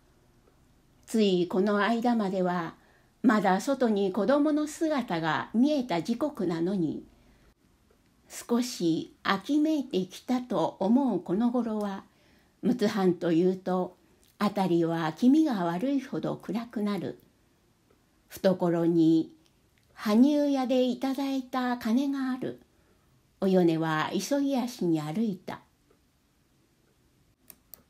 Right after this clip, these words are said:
だが、鍋町の通りを横切って、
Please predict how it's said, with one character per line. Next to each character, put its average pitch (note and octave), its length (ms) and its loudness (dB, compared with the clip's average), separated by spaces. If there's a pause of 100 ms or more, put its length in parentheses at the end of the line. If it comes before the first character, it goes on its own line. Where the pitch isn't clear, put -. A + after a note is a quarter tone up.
(140)
だ A3+ 220 2
が、 E3+ 360 -2 (680)
鍋 G#3+ 400 4
町 A3 320 0
の F3 180 4
通 C4 320 0
り B3 160 2
を F#3+ 140 2
横 D#3+ 380 0
切 C4+ 140 2
っ - 20 -8
て、 - 500 -6